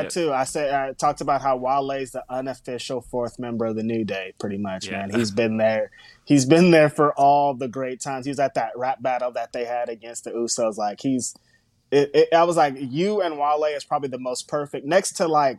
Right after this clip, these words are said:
Speaker 1: Xavier and Mega Ran. Those are, <laughs> like, those are, like, the most perfect combination. It's funny 'cause they're both New Day. It all makes sense,
Speaker 2: Mm-hmm.
Speaker 1: but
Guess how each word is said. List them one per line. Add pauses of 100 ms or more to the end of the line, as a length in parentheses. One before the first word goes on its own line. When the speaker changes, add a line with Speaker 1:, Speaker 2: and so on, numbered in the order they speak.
(160)
Speaker 1:
Xavier
and
Mega
Ran. (340)
Those
are,
<laughs>
like,
those
are,
like,
the
most (280)
perfect
combination.
It's
funny
'cause
they're
both
New
Day.
It
all
makes
sense,
Speaker 2:
Mm-hmm.
Speaker 1:
but